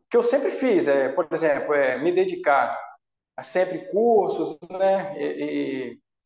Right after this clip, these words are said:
me apoiei ne-, no, no sesc Senat, a gente também tem um programa aqui também de despoluir, que a gente segue à risca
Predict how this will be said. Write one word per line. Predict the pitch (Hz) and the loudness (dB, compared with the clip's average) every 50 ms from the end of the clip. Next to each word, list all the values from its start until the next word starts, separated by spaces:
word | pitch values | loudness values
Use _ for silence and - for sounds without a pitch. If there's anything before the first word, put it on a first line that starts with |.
| _ _ _ _ _ _ | _ _ _ _ _ _
me | - - 143 151 170 | -14 -8 -4 0 0
apoiei | 170 175 175 180 175 170 165 165 170 175 175 | 2 2 2 2 0 2 2 4 4 4 4
ne-, | 165 160 160 156 | 4 4 2 2
no, | 143 151 151 151 | 0 -2 -2 -4
no | 147 | -4
sesc | - - 147 147 - | -2 -2 -2 -2 0
Senat, | - 214 202 196 190 208 214 208 196 175 156 143 - 151 | 0 0 0 2 2 4 4 4 4 4 2 2 0 0
a | 147 | 0
gente | 147 170 180 175 - - | 0 -2 -4 -6 -6 -4
também | - 160 160 170 175 175 | -2 -2 0 -2 -2 -2
tem | 170 175 | -4 -4
um | 175 170 170 165 160 | -4 -4 -6 -10 -8
programa | - 151 147 135 156 165 160 147 | -6 -4 -4 -2 -2 -2 -2 -4
aqui | 139 - - 156 151 | -4 -6 -6 -6 -4
também | 151 143 135 147 151 147 139 127 | -2 -2 -2 -2 -4 -4 -6 -10
de | 127 123 123 | -14 -18 -18
despoluir, | 127 - - _ 156 160 156 143 139 147 143 139 | -20 -20 -12 _ -4 -2 -2 0 0 -2 -2 -2
que | - 135 | -4 -6
a | 127 | -8
gente | 147 143 - - - - - | -10 -10 -14 -16 -20 -20 -20
segue | - - - 143 147 - 151 | -10 -4 -2 -2 0 0 0
à | 135 | -2
risca | - - - 185 214 226 220 208 - 202 - | -4 -4 -4 -4 -2 0 0 -2 -2 -6 -12